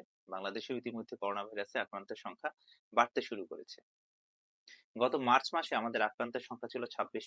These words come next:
জন, এপ্রিলে বেড়ে সেটা ছিয়াত্তর জনে পৌঁছিয়েছে এবং গত মে মাসে এই আক্রান্তের সংখ্যা ছিল ছিয়ানব্বই জন এবং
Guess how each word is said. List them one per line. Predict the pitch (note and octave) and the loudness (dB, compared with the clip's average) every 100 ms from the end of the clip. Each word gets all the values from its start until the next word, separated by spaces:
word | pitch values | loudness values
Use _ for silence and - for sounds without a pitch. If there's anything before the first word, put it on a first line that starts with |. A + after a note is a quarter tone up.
| - | -8
জন, | B2 _ _ _ _ _ | -12 _ _ _ _ _
এপ্রিলে | G#2+ - A#2 A2+ | -4 -2 -2 0
বেড়ে | G#2 A2 | 0 -2
সেটা | - A2 | -4 -8
ছিয়াত্তর | - A#2 - A#2 | -4 -4 -2 -6
জনে | A2 A#2+ | -4 -6
পৌঁছিয়েছে | - A2 - A#2 - - _ _ _ _ | -2 -2 -2 -6 -6 -16 _ _ _ _
এবং | A2 A2 G#2+ | -2 0 -2
গত | G#2 A2 | -2 -2
মে | A#2 G#2 C#3+ | -2 0 0
মাসে | D#3 - G#2+ G#2+ _ _ _ _ | 0 -2 -4 -4 _ _ _ _
এই | A#2 | 6
আক্রান্তের | A#2 - A#2+ B2 | 6 6 -4 -4
সংখ্যা | - A#2+ A#2+ | -4 -6 -6
ছিল | - C#3+ G3+ - | -6 -8 -8 -16
ছিয়ানব্বই | - D#3+ D3+ A#2 G#2 F#2 | -4 -2 0 -2 -4 -6
জন | C2+ - _ _ _ _ _ _ _ _ _ | -8 -14 _ _ _ _ _ _ _ _ _
এবং | C#3 | -10